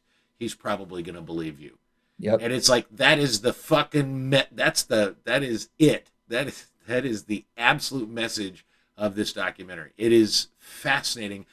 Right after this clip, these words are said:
Speaker 1: I still can't decide if this guy that founded WeWork was a criminal or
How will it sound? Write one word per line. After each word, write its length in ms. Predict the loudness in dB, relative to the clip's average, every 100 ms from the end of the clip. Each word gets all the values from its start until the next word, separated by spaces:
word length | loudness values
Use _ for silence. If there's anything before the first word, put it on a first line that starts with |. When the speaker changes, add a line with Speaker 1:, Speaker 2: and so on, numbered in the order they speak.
| _ -12
Speaker 1:
I 120 | -8
still 340 | -6 2 4 4
can't 320 | 0 -2 -2
decide 400 | -4 -2 -2 -4
if 140 | -10
this 180 | -8 -8
guy 240 | -4 -2
that 180 | -4 -8
founded 400 | -14 -12 -10 -2
WeWork 380 | 0 2 0 -4 -6
was 180 | -12
a 60 | -12
criminal 640 | _ -4 -2 2 2 0 _ _ _ _ _ _ _ _ _ _ _ 2
or 580 | 6 8 8 6 2